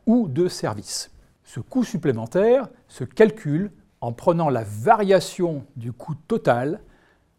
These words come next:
lorsque la quantité produite est augmentée d'une unité. Cette notion permet aux entreprises d'évaluer la rentabilité de produire une unité supplémentaire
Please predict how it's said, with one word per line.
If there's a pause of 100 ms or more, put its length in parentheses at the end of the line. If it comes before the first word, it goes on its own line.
lorsque
la
quantité
produite (100)
est
augmentée (260)
d'une (200)
unité. (160)
Cette
notion
permet
aux
entreprises
d'évaluer
la
rentabilité (260)
de
produire (340)
une
unité
supplémentaire